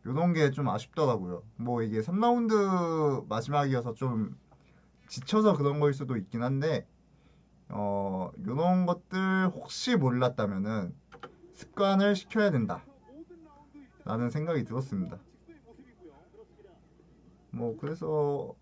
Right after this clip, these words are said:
뭐 이 경기 리뷰는 여기까지만 하면 될 것 같고요.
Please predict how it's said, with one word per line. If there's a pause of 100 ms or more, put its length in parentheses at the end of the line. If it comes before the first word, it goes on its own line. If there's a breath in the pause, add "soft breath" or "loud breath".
(140)
뭐 (240)
이
경기 (100)
리뷰는
여기까지만
하면
될
것
같고요.